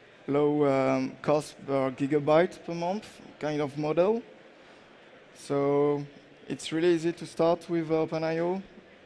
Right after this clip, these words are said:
Actually, you can start right now. You don't have a license to, to get.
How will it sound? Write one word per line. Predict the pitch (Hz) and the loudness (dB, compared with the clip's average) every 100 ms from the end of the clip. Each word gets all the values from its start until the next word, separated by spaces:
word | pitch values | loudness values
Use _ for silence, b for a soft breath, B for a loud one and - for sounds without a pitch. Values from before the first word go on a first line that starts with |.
| - - - - - - | -20 -20 -20 -20 -20 -8
Actually, | 139 139 156 156 | -4 -2 -2 0
you | 151 | 0
can | 147 139 | 0 -2
start | - 151 147 | 0 -2 0
right | 143 143 | -2 -2
now. | 156 170 175 | 0 2 2
You | 147 127 - - - | 0 -4 -12 -20 -14
don't | - 139 - | -6 -6 -2
have | - 147 151 | 0 0 0
a | 131 | -2
license | 131 135 160 - 180 - - | 0 0 -2 -4 -10 -10 -16
to, | 165 - | -16 -16
to | 143 147 | -12 0
get. | 156 170 170 | 4 4 2